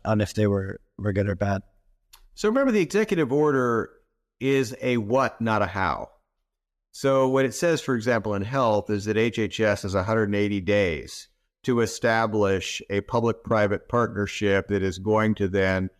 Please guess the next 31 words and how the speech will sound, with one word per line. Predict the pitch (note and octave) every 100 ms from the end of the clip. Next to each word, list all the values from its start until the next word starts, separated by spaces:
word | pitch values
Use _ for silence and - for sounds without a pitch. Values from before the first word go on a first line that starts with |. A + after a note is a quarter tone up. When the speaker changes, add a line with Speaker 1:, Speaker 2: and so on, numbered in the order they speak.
| _ _
Speaker 2:
promulgate | - C3 A#2+ G#2+ G2+ G2+ F#2+
best | G#2 - _
practices | G#2 G2 - G2+ - G2+ F#2+
and | F#2+
guidelines | G2 G2 F#2 F#2 F#2 F#2
and | F2
these | F2+ F2+
kinds | - F2 -
of | -
things. | F2+ D#2 -
So | - G2 F#2+ _ _ - _ _ _ _
all | D3+ F#3 G#3
of | D#3
that | C#3 B2+
is | A2+ G2+
laid | A#2 A#2+ G#2
out | G#2+ G2+ C#2+ - - _ - -
a-, | - G2+ -
as | A#2 A2 A2 G#2+
a | - A2+
process. | - F#3+ G3+ - - - - - _ _ _ _ - - -
And | C3 C3 C3 C3 -
I | D3
look | D#3 G3
at | G3
the | C#3+
Coalition | C#3+ C#3 C3+ - A#2
for | B2
Health | B2+ B2+
A | A#2+ A2
I | G#2 B2+ D#3+